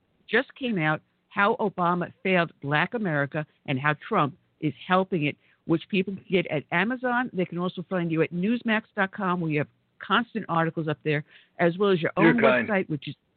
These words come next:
Speaker 1: key communications dot com. Try to say that three times fast. <laughs> So
Speaker 2: Well,
Speaker 1: thank
Speaker 2: you
Speaker 1: you
Speaker 2: will.
Speaker 1: all three
Speaker 2: Just
Speaker 1: of you.
Speaker 2: say Clarence McKee dot com will get it there, too.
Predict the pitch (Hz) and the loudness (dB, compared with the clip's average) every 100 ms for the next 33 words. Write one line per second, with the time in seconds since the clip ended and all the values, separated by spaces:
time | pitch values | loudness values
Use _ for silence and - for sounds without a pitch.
0 | _ _ - 285 269 269 269 285 _ - | _ _ -12 0 2 4 2 -2 _ -4
1 | 196 208 233 175 170 - 175 - 147 160 | 0 0 0 0 0 0 -8 -8 -2 0
2 | 160 - 151 151 _ _ - 247 277 247 | 0 0 -2 -2 _ _ -2 -2 0 0
3 | 226 - 220 214 _ 214 202 185 - 139 | 0 -2 -6 -8 _ -6 -6 -4 -4 -4
4 | - - - - - - - 262 262 - | -6 -20 -20 -20 -20 -4 4 4 4 2
5 | 196 240 240 202 185 - - 226 233 214 | 6 8 6 6 6 4 0 2 2 4
6 | 190 123 - - 220 240 202 180 214 196 | 4 2 -4 2 4 4 0 -2 2 4
7 | 175 180 156 151 127 135 139 117 135 127 | 4 4 2 2 2 0 0 2 0 0
8 | 113 | -4